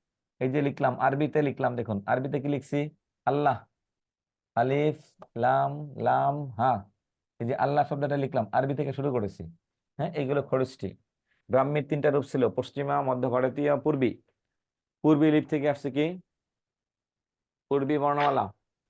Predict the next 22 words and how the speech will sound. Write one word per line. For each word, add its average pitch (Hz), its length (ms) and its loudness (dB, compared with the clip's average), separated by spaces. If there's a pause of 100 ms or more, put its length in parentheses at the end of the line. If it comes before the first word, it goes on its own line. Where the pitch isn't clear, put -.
(460)
ব্রাহ্মী, 127 460 0 (580)
খরচটি। 135 560 0 (520)
ব্রাহ্মী 135 300 2
লিপির 147 280 0
দুইটা 143 220 2
ছিল, 123 320 0
সারদা, 135 460 2
নাগর, 139 300 2
কুটিল। 135 320 -2 (180)
বাংলা 139 260 0
লিপি 147 240 0
ও 143 60 2
বর্ণমালা 143 400 0
আসছে 135 180 -4
সারদা, 131 340 2
নাগর, 139 260 0
কুটিল, 131 280 -4
তিনটা 139 240 0
ছিল। 127 200 0 (720)
সারদা, 131 560 0 (580)
নাগর, 127 540 0 (920)
কুটিল, 131 380 -2